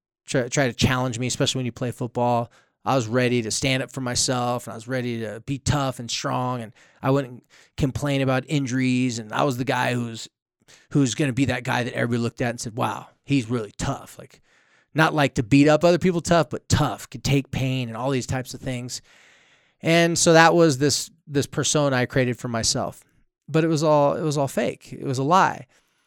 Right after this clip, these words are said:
Because not only was I not tough, I needed to pretend to be tough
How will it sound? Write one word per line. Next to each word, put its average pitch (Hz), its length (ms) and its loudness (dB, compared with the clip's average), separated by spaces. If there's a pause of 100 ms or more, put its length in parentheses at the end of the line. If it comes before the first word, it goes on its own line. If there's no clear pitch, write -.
(580)
Because 160 220 2
not 190 200 2
only 220 220 2
was 165 320 2
I 135 120 2
not 120 260 -4
tough, - 720 0 (680)
I 160 100 2
needed 165 380 -2
to 131 80 -4
pretend 160 420 -2
to 165 40 -6
be 127 120 -2
tough 117 480 -6